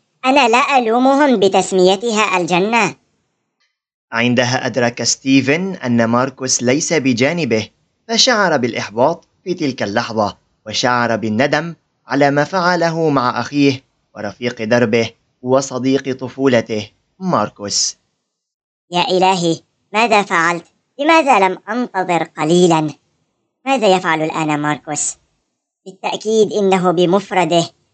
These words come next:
Speaker 1: ولا يستطيع الاعتماد على نفسه.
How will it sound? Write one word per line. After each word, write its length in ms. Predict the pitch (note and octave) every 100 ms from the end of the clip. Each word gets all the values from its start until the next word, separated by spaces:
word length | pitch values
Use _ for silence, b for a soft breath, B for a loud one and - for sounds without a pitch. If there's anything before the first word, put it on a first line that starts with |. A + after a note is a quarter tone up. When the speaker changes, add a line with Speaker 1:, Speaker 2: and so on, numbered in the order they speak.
| _
Speaker 1:
ولا 260 | G#3+ A3 A3+
يستطيع 520 | A3 - G#3 A#3 G#3+
الاعتماد 680 | A3 G#3 F#3+ F#3 F3 F3+ F#3
على 360 | F#3 E3+ D#3+ D#3
نفسه. 520 | F3 F3 F3+ E3